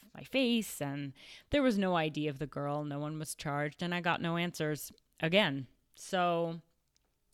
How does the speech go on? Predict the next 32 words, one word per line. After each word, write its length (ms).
I 60
had 100
to 80
go 80
back 160
to 80
school 320
on 120
Monday 420
with 260
two 180
black 320
eyes 480
and 320
fifteen 480
stitches 420
on 120
my 120
face, 400
and 140
it 80
was 260
truly 320
one 180
of 40
the 60
most 260
embarrassing 520
days 220
of 60
my 120
life. 440